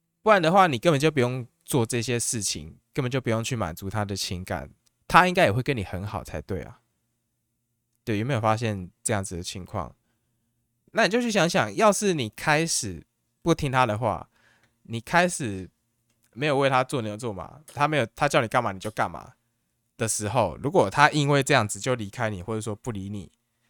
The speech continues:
可能因为这样子关系就跟你没那么好的话，那你会觉得，你是不是觉得这个人好像也没有那么值得，对不对？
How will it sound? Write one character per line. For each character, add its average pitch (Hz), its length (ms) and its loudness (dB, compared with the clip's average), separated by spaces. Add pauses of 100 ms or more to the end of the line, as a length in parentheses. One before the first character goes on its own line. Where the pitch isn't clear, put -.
(680)
可 - 140 -12
能 131 200 -6
因 170 140 2
为 185 80 6
这 185 100 4
样 165 80 8
子 - 120 -4
关 160 180 6
系 - 140 -4
就 156 100 4
跟 165 140 2
你 117 100 2
没 113 100 0
那 139 60 0
么 143 100 0
好 120 140 -2
的 98 100 -2
话， 120 180 -2
那 147 180 -2
你 104 100 -6
会 135 100 -4
觉 117 160 -4
得， 107 100 -4
你 120 200 -4
是 180 140 -4
不 170 60 -2
是 165 40 -2
觉 139 160 0
得 110 220 0 (1300)
这 208 100 0
个 170 80 4
人 117 100 6
好 110 140 2
像 160 140 4
也 104 40 2
没 117 100 2
有 127 40 6
那 139 80 2
么 131 80 0
值 87 220 -8
得， - 260 -12 (1120)
对 147 80 2
不 113 60 0
对？ 110 320 -2